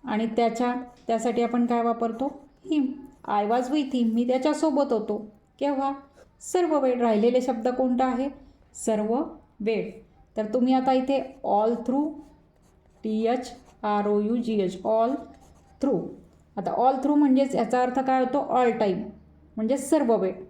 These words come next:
त्याऐवजी आपण इथे घेतलेलं आहे all through. I was with him all through किंवा all time असं सुद्धा तुम्ही म्हणू शकता. बघा, अशा प्रकारे मग ह्या वाक्याचं सुद्धा इथे इंग्रजीमध्ये त्याच्या रचनेनुसार ट्रान्सलेशन झालेलं आहे.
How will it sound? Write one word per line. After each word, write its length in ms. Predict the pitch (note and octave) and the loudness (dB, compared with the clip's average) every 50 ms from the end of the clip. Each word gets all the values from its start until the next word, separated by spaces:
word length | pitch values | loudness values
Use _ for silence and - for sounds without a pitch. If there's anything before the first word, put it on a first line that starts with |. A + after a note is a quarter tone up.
| _ _ _ _ _ _ - | _ _ _ _ _ _ -4
त्याऐवजी 380 | A3+ A3+ A3+ A#3 A#3 A3+ A3 A#3+ | 0 0 2 2 2 2 2 0
आपण 240 | A#3+ A#3+ A#3+ A#3+ | 0 2 2 2
इथे 180 | B3 A#3+ B3 B3+ | 2 2 0 0
घेतलेलं 340 | B3+ B3 B3 A#3+ A#3+ A#3+ A#3+ | 0 0 0 0 0 0 0
आहे 160 | A#3 B3+ D#4+ | 0 0 -2
all 340 | E4 - - A#3+ A#3+ A3+ G#3 | -4 -2 -2 0 2 2 2
through. 200 | G3+ - F#3+ F#3+ - - - - - - - - - - | 0 -2 -4 -6 -6 -12 -20 -20 -20 -20 -20 -20 -10 -4
I 220 | A3 A#3 A#3+ C4+ D4+ C#4 | -2 0 2 2 2 2
was 400 | C4+ B3+ B3 B3 A#3 A#3 G#3+ G3+ | 2 2 2 2 0 -2 -2 0
with 240 | A3 A3 - - G#3+ | 0 0 0 0 0
him 140 | A3 A#3 D4 F4 - - - - - - - | 0 0 0 -2 -2 -8 -16 -20 -16 -8 -4
all 200 | G#3 G3 G3 G#3 | -2 0 0 0
through 340 | A#3+ - - - C#4+ A3+ F3 - - - - - - - - - - _ _ - - - - - - | -2 -4 -4 -4 -2 -2 -2 -4 -8 -16 -20 -20 -20 -20 -20 -20 -20 _ _ -20 -20 -20 -20 -16 -6
किंवा 380 | - G3+ G#3 A3 G#3 - G#3+ G#3+ | -4 -2 -2 -2 -2 -2 0 0
all 120 | A3+ C4 B3+ - - | 0 0 -2 -2 0
time 220 | C#4+ A#3 F#3 - - - - - | 0 0 0 -2 -6 -8 -8 -8
असं 180 | G3+ F#3+ - G3+ | -8 -6 -6 -4
सुद्धा 260 | - A3+ F#3+ F#3 G#3 | -4 -2 -2 -2 -2
तुम्ही 260 | G3+ G#3+ G#3+ B3+ D4+ - - - - - - - - - | -2 0 0 0 0 -2 -8 -18 -20 -20 -20 -16 -6 -4
म्हणू 180 | G#3+ A3 G#3+ G3 | -2 0 0 0
शकता. 340 | - G#3 F#3 - G#3+ G#3 | 0 -2 -4 -4 -4 -4
बघा, 240 | - G3 A#3 A3+ G3+ | -2 0 0 0 0
अशा 340 | - - - G#3 - A#3+ A3+ | -2 -2 -4 -4 -2 -2 -2
प्रकारे 380 | A3 A3+ G#3+ A3 A3 G#3+ G#3 A3 | 0 -2 -2 -2 -2 -2 0 0
मग 140 | A3+ A3+ G#3 | 0 -2 0
ह्या 120 | G#3+ G#3+ G#3 | -2 -2 0
वाक्याचं 400 | G3+ G3 F#3+ G3+ G#3+ G3 G#3 A3 | -2 -2 -2 -4 -6 -4 -4 -4
सुद्धा 280 | G#3+ A3+ G3+ F#3 G3+ | -4 -4 -2 -2 -2
इथे 200 | G3+ G3+ G#3 A3 | -2 -2 -2 -2
इंग्रजीमध्ये 640 | G#3+ G#3 G3 G3 G3 G3+ G#3+ G#3 G3+ G#3+ C4+ D#4 - - - - - - - - - | 0 0 0 0 0 0 0 0 0 0 -2 -2 -4 -10 -18 -20 -20 -20 -20 -10 -6
त्याच्या 240 | A3+ A3 A3+ D4 D4 | -6 -2 0 0 2
रचनेनुसार 680 | D#4 D4 C4+ C#4+ C#4 C4 B3+ A3+ G#3+ F#3+ - G3+ G3 | 2 0 0 2 2 2 2 2 0 0 0 0 0
ट्रान्सलेशन 520 | G3 - A3 G#3 G3+ G3+ G#3+ G3+ G3+ B3 C#4 - - - - - - - - B3+ | 0 -2 -2 -2 -2 0 -2 -2 -2 -2 -6 -6 -8 -18 -20 -20 -18 -8 -4 -2
झालेलं 340 | C#4 C#4+ C4 B3+ A#3+ A#3 A3+ | 0 0 2 2 2 2 0
आहे. 180 | G#3+ G#3 G#3+ | 0 -2 -4